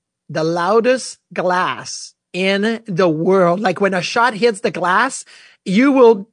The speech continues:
"Whoa, what's going on here?" through your headset, right? Because it, if, unless they change it, but we went there with the Rangers, played a preseason game against Frölunda.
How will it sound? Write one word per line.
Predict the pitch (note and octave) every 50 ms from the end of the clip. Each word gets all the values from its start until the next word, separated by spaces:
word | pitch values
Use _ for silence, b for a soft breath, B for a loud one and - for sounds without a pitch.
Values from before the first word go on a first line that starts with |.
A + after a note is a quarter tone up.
| _ _ -
"Whoa, | - F4 F4 D#4 D4+ C#4+ C4+
what's | C#4 D4 C#4+ C4 -
going | A#3 - D4 C#4 C4+ C4+ C4+
on | C4+ C#4 C4 A#3
here?" | A3+ - - -
through | - - C4 C4
your | A#3 A3 A3
headset, | E3 G3 B3 A#3 F#3+ - - A#3+ G#3+ F#3 E3+ -
right? | F#3+ G3+ A3+ A#3 G#3+
Because | F#3+ A3+ F3 - A3 G#3 G3 G3 F#3+ F#3+ -
it, | - G#3 A3+ - - C4 -
if, | - C4 A#3 F3+ -
unless | - G#3+ A#3 C4+ C#4 A#3
they | F#3+ B3 G#3
change | - - - G#3+ A3 A3 F3
it, | G3 F#3 E3
but | F3 F#3 E3+ F3+
we | F#3 F#3+ A3+
went | A3+ A#3 A3+ G#3+ G3+
there | G3 G3+ G#3 A3 A3+ B3 B3 B B B B B B B _
with | - G3 D#3+
the | G3+
Rangers, | F#3 G3+ G3 G#3+ G#3 F3+ A3+ A3+ A3+ G#3+ A3
played | - - G#3 G3
a | G3
preseason | D#3+ - G#3 G#3 F3 - - G#3+ G#3 F3+ G#3 G3 F3+
game | F#3+ G3 G3+
against | G3 E3+ G3 F#3+ E3 -
Frölunda. | - F#3 F3 F#3+ G3+ G#3 G#3+ A3 A3+ A3 G#3+